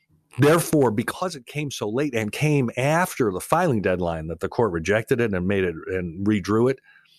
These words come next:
New York had to have two primaries. So we have a primary coming up on Tuesday just for the U S House and the state Senate, which was in that situation too, where their Senate map was thrown out.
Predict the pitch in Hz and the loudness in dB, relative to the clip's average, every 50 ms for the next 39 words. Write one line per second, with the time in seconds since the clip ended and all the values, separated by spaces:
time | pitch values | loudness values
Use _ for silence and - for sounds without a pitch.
0 | _ _ _ _ - - _ - 143 143 147 160 170 156 147 - 147 135 120 113 | _ _ _ _ -20 -20 _ 0 2 4 6 6 4 4 2 2 2 2 2 2
1 | 110 117 101 - - 127 113 - - 110 104 98 87 67 53 - - - - - | 0 0 -2 -2 -4 -4 -4 -2 -4 -4 -4 -4 -6 -8 -12 -14 -14 -16 -16 -14
2 | _ - - - 113 104 104 101 98 92 - _ _ _ - 120 113 110 107 101 | _ -6 -2 0 2 2 2 0 -2 -6 -10 _ _ _ -6 -2 -2 0 0 -2
3 | 95 - - - 160 160 151 139 117 107 - 131 117 110 107 104 - 98 90 90 | -4 -4 -2 0 2 2 2 2 0 0 0 -2 0 0 0 -2 -2 -4 -6 -6
4 | - - 127 120 107 - 101 87 85 92 98 101 123 165 196 190 - - - 147 | -2 0 0 0 2 0 -4 -6 -4 -4 -2 2 2 2 2 0 -2 -2 -2 -2
5 | 120 117 113 117 110 101 92 - - 104 98 98 98 92 - - _ 117 110 110 | 0 0 0 2 2 2 0 -2 -2 -2 0 0 -2 -4 -6 -10 _ -6 -4 -2
6 | 110 110 98 87 - - - 104 95 82 - - - - 104 85 67 - - - | -2 -2 -4 -4 -6 -4 -2 -4 -4 -4 -6 -6 -4 -4 -4 -4 -6 -8 -12 -16
7 | _ _ - - - - _ _ - 104 95 - - 101 95 87 98 107 101 101 | _ _ -20 -20 -20 -20 _ _ -4 -4 -4 -2 -2 -4 -2 0 0 0 0 0
8 | 95 92 85 - - 104 - - - 95 90 87 - - 76 - - - 117 107 | 0 0 -2 -4 -6 -6 -4 -2 0 0 0 0 -4 -6 -8 -8 -2 0 0 2
9 | 95 90 87 85 87 82 82 80 82 - - - - - 120 110 104 90 82 87 | 2 0 0 0 0 -2 -2 -4 -6 -6 -6 -4 -2 0 0 0 0 -2 -2 -4
10 | 85 80 - - 78 - - - 90 82 73 71 69 69 - - | -4 -6 -6 -8 -10 -10 -6 -4 -4 -4 -4 -6 -8 -8 -10 -10